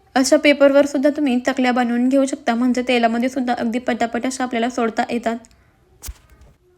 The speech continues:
तर मंडळी, तुम्हाला एक निवेदन आहे की तुम्ही आपला हा व्हिडिओ कोणत्या शहरातून किंवा मग कोणत्या गावातून पाहताय, ते मला कमेंटमध्ये नक्कीच कळवा. सोबतच तुम्ही जर आपल्या घरगुती भोजन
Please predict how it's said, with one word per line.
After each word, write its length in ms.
तर 160
मंडळी, 420
तुम्हाला 340
एक 140
निवेदन 400
आहे 220
की 140
तुम्ही 200
आपला 320
हा 220
व्हिडिओ 340
कोणत्या 360
शहरातून 460
किंवा 200
मग 160
कोणत्या 380
गावातून 480
पाहताय, 340
ते 40
मला 180
कमेंटमध्ये 580
नक्कीच 380
कळवा. 240
सोबतच 580
तुम्ही 180
जर 120
आपल्या 320
घरगुती 420
भोजन 360